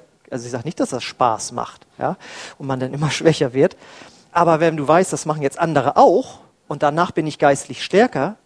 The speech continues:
das hilft weiter. Deswegen kommt jetzt nochmal die Folie, nochmal wieder, die davor, genau. Also wer möchte, kann am Dienstag um achtzehn Uhr dreißig, ich esse dann um achtzehn Uhr noch eine Kleinigkeit immer so,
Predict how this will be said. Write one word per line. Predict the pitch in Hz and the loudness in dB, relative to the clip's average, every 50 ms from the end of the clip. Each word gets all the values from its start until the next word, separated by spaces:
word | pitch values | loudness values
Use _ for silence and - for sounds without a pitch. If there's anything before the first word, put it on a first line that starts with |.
| _ | _
das | - 139 127 - | -8 -6 -6 -6
hilft | - - 190 208 - - - | -4 -4 -4 -4 -6 -2 2
weiter. | 196 208 196 170 - 113 - | 4 4 4 4 0 -6 -12
Deswegen | 131 127 - 151 143 | -12 -12 -12 -12 -12
kommt | - 156 143 | -10 -4 -2
jetzt | 151 151 - | -2 -2 -2
nochmal | 175 165 160 156 143 | -4 -6 -6 -6 -6
die | 139 | -6
Folie, | 127 - - - 151 156 170 196 214 202 | -8 -8 -4 -2 0 2 2 2 2 0
nochmal | 170 143 131 - - - 151 151 147 151 139 | 0 -2 -2 -2 -4 -8 -6 -4 -2 -2 -4
wieder, | 143 165 180 226 285 311 - - - - - _ _ _ | -4 -4 -4 -4 -4 -4 -8 -14 -20 -20 -20 _ _ _
die | 139 123 | -8 -4
davor, | 135 120 - - - 135 127 151 214 233 | -4 -4 -4 -6 -6 -2 -2 -2 -2 -2
genau. | - 131 123 117 127 202 294 - _ _ _ _ _ _ _ _ _ _ _ _ - - - - - - - - - | -4 -6 -4 -2 -2 -2 -4 -6 _ _ _ _ _ _ _ _ _ _ _ _ -16 -16 -14 -14 -16 -18 -14 -4 -2
Also | 151 160 147 170 147 | -2 0 0 2 4
wer | 175 170 | 4 4
möchte, | 160 175 214 285 277 - - - 185 190 233 269 - - - - - _ | 4 4 4 2 2 0 -4 -2 0 0 0 0 -2 -8 -20 -20 -20 _
kann | - - - 196 233 - | -2 2 2 2 2 0
am | - 170 170 175 175 - _ | -4 -6 -6 -6 -8 -12 _
Dienstag | - 143 127 190 240 339 359 339 - - - 139 123 135 - - | -20 -16 -10 -8 -6 -6 -6 -6 -8 -6 -2 0 2 2 2 0
um | 156 151 | -2 -4
achtzehn | - 196 220 - - - - - - 220 | -2 -2 -4 -4 -6 -8 -8 -6 -4 -2
Uhr | 208 190 | -2 -2
dreißig, | - - - 135 139 156 185 - - - 269 302 - - - - _ _ _ _ _ _ _ - - _ _ _ _ _ _ _ _ _ _ _ _ _ | 0 2 2 4 4 4 2 2 0 -2 -2 -2 -2 -6 -10 -14 _ _ _ _ _ _ _ -20 -20 _ _ _ _ _ _ _ _ _ _ _ _ _
ich | - - - | -16 -10 -6
esse | - 143 139 - 139 | -4 -4 -4 -4 -6
dann | 117 | -8
um | 87 - | -6 -6
achtzehn | - - - - - - 135 127 | -8 -8 -8 -10 -12 -12 -10 -8
Uhr | 120 123 | -8 -8
noch | 117 123 | -6 -6
eine | 135 - | -6 -6
Kleinigkeit | - - 151 127 131 131 117 - - - 139 123 - | -6 -4 -4 -4 -4 -6 -8 -10 -8 -6 -6 -4 -4
immer | 127 123 120 123 135 | -6 -10 -10 -10 -10
so, | 131 131 156 | -10 -12 -14